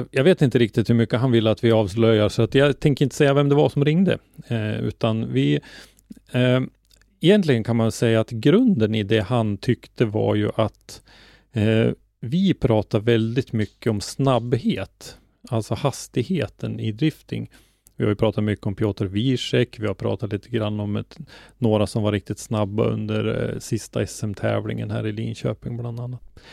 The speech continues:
Och att när vi pratar om snabbhet så är vi väldigt fokuserade på däck. Att det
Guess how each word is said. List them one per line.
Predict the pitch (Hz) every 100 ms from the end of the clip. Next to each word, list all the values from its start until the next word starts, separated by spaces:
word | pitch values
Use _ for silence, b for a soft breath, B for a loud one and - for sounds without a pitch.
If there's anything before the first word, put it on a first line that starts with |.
| B
Och | B 117
att | 117 - - _
när | - 131
vi | 160 180
pratar | - 123 110 - - 131 -
om | 110 104
snabbhet | - 113 104 110 131 113 -
så | 113
är |
vi | 104
väldigt | 135 110 107
fokuserade | - - 123 - 107 107 110
på | 127
däck. | - - _ _ - - -
Att | 117 -
det | 123